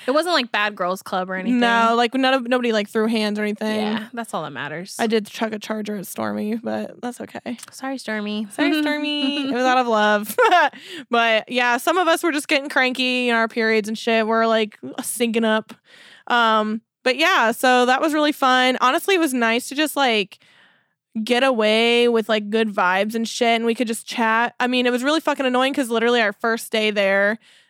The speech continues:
Speaker 2: um, I got a call from the board of cosmetology that they were doing a surprise
Speaker 1: I
Speaker 2: inspection.
Speaker 1: would have had anxiety the whole rest of the trip just from that.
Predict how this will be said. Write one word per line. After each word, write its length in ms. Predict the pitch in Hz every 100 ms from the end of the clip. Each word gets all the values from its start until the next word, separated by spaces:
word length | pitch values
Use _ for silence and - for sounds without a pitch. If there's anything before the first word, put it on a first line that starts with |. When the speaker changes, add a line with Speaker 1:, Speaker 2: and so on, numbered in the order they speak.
| -
Speaker 2:
um, 320 | 233 233 220
I 100 | 226
got 120 | 226
a 40 | 220
call 240 | 247 233
from 160 | 226 233
the 80 |
board 400 | 226 226 226 226
of 400 | 208 220 214 226 - _ _ _
cosmetology 720 | - 233 220 220 220 202 190 196
that 140 | 190
they 80 | 180
were 80 | 175
doing 180 | 202
a 40 | 240
surprise 340 | 302 - 277
Speaker 1:
I 180 | 262 294 359
Speaker 2:
inspection. 200 | 294 254
Speaker 1:
would 140 | 254
have 260 | 254 233 226
had 240 | - 220
anxiety 520 | 214 208 208 208 208 196
the 120 | 190
whole 160 | 208
rest 200 | 196 185 196
of 40 |
the 80 | 180
trip 220 | 190 -
just 180 | 202 -
from 140 | 175
that. 240 | 156 127